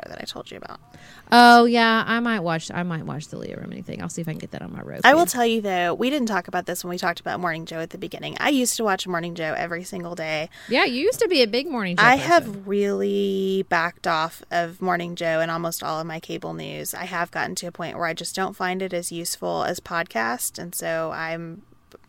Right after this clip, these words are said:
Speaker 1: stacked up with podcasts now. And the dynamic of Morning Joe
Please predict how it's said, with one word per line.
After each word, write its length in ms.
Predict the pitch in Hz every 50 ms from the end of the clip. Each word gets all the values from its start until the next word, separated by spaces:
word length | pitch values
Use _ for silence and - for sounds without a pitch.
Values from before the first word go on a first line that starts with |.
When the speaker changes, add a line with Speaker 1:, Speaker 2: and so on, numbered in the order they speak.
| -
Speaker 1:
stacked 540 | - - - - - 190 175 180 - _ -
up 180 | 175 170 - -
with 160 | 180 175 -
podcasts 600 | - 190 180 175 185 - 202 185 190 196 - - 220
now. 320 | 208 202 202 196 196 208 - - - - - - - - - - - - -
And 560 | 277 320 330 302 262 247 240 233 226 226 226
the 140 | 226 240 233
dynamic 600 | 262 262 277 262 233 226 233 233 240 247 240 -
of 120 | 247 233
Morning 380 | 233 233 240 233 240 233 233 226
Joe 540 | - 240 233 226 226 226 226 226 226 226